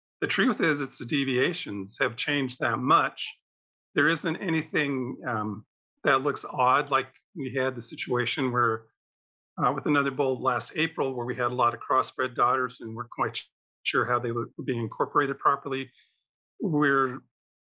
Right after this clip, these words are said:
there's nothing that really stands out right now about, um, why this change, but it is something that concerns the industry because it's, it kind of, you know, makes you concerned about the predictability and the reliability of the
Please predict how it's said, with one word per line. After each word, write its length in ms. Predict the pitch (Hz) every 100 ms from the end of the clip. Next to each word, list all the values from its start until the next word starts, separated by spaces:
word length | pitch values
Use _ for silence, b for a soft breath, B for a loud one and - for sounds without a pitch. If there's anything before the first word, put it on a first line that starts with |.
| -
there's 300 | 175 165 170
nothing 600 | 175 180 180 160 139 127
that 220 | 139 156 - - -
really 240 | 185 160
stands 460 | - - 151 139 139
out 260 | 139 175
right 240 | 156 127 -
now 400 | 127 120 131 147
about, 460 | 127 123 120 - - - 254
um, 340 | 160 113 107 - _ -
why 300 | 135 135 135
this 220 | 123 -
change, 680 | - 226 226 120 117 120 - _ _ _ _ -
but 140 | 151
it 100 | 156
is 160 | 190 190
something 300 | 185 170 151
that 160 | 131
concerns 480 | - 127 - 185 175
the 100 | 131
industry 460 | 113 110 - 127 123
because 720 | 120 - 139 123 120 - - _ _ _ _
it's, 600 | 196 165 - - - - _ -
it 160 | -
kind 260 | - 233 247
of, 240 | 175 127 120 - B B _
you 120 | 175
know, 40 |
makes 220 | 170 240 247
you 60 |
concerned 340 | 190 160 190 170
about 300 | 143 135 127
the 160 | -
predictability 840 | 131 131 120 123 127 123 117 113 110
and 100 | 180
the 60 | 123
reliability 720 | 120 123 117 123 120 117 117
of 180 | -
the 80 | 120